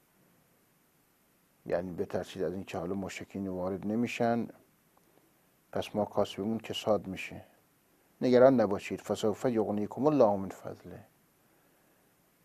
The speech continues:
به زودی خداوند شما رو از فضل و احسان خودش بی نیاز می‌کنه،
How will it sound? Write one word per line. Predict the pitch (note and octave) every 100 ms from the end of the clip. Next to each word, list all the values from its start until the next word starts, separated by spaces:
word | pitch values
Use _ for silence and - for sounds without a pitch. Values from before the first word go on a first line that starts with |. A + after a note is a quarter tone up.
| _
به | G2+
زودی | F#2 F#2+ G#2
خداوند | - G2 F2+ G2+ A2 A2
شما | - - G#2 G2+
رو | G#2+
از | - -
فضل | - G2 F2+ F#2
و | F#2+ F2+ D#2+
احسان | - - - - F2+ F2+
خودش | - A#2 -
بی | G2
نیاز | F#2 F#2+ A#2 C#3
می‌کنه، | C#3 - C#3